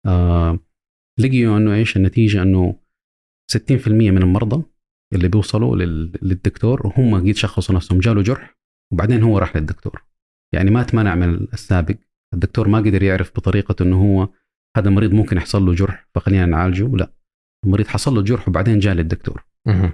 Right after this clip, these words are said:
Speaker 1: وهذا للأسف معظم حال الناس اللي عندنا هنا، لا،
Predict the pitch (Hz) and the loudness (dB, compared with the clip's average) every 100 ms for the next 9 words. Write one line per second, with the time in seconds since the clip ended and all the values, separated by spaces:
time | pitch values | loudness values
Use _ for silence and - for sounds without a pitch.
0 | - 107 117 120 110 113 107 110 - 120 | -2 0 0 0 -2 -2 -4 -6 -2 0
1 | 104 92 - 95 87 90 - 87 82 87 | 0 -2 -2 0 2 0 -2 -6 -4 -4
2 | 85 78 82 _ _ - - 90 85 | -4 -4 -6 _ _ -20 -8 -4 -4